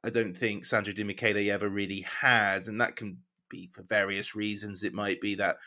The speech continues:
they didn't get their way. It might be simply that Ben Chorley played the game.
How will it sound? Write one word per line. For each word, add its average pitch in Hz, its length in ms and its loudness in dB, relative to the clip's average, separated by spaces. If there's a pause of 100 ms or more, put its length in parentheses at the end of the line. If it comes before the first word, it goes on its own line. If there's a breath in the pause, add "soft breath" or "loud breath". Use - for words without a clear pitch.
(160 loud breath)
they 107 80 4
didn't 104 180 -2
get 98 140 0
their 101 160 0
way. 131 280 12
It 107 80 6
might 101 200 0
be 98 100 0
simply 110 360 -2
that 101 180 2
Ben 104 180 -2
Chorley 98 320 -2
played 104 360 2
the 101 80 -8
game. 101 520 4